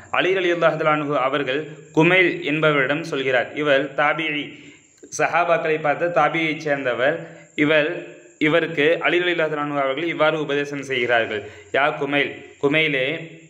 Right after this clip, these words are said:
அல் இல்மு ஹைருன் மினல் மால்", கல்வி செல்வங்கள் அனைத்தை விடவும் மிகவும் சிறப்பானதா-, மிகவும் சிறந்த ஒன்றாக இருக்கின்றது. "அல் இல்மு யஹ்ருசுக வ அன்த தஹ்ருசுல் மால",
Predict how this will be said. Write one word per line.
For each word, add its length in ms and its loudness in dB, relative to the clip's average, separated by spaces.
அல் 260 2
இல்மு 400 -2
ஹைருன் 300 -2
மினல் 280 -4
மால்", 280 0
கல்வி 720 -2
செல்வங்கள் 520 0
அனைத்தை 480 -2
விடவும் 560 -4
மிகவும் 460 -2
சிறப்பானதா-, 880 2
மிகவும் 420 -2
சிறந்த 440 2
ஒன்றாக 400 0
இருக்கின்றது. 640 -4
"அல் 200 4
இல்மு 420 -2
யஹ்ருசுக 840 0
வ 40 2
அன்த 440 2
தஹ்ருசுல் 580 0
மால", 400 4